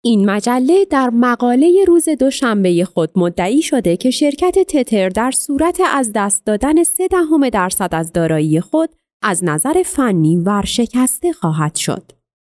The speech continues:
این نتیجه گیری بر اساس گزارش دارایی‌ها و بدهی‌های روز پنجشنبه تتر اعلام شده است.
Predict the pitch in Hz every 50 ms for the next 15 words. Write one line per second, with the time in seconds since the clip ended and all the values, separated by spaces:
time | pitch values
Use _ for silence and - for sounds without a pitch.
0 | _ - - 185 170 165 170 170 180 - 226 208 226 226 220 - 247 247 240 302
1 | 330 359 - _ _ _ _ _ - 240 226 208 - - 233 233 - - 339 339
2 | - 359 320 254 226 226 220 208 214 190 180 190 269 330 - 381 339 277 277 247
3 | 214 190 175 165 165 180 202 294 339 330 - 302 285 - 220 180 190 180 180 175
4 | 170 180 208 277 320 320 349 320 320 285 - 247 233 - - 254 233 196 175 170
5 | 170 - - 233 202 165 170 165 165 165 160 170 - - 214 214 - - 320 320
6 | 262 185 - - - 214 185 175 180 160 151 156 175 - - 185 156 156 147 139
7 | 139 151 - - -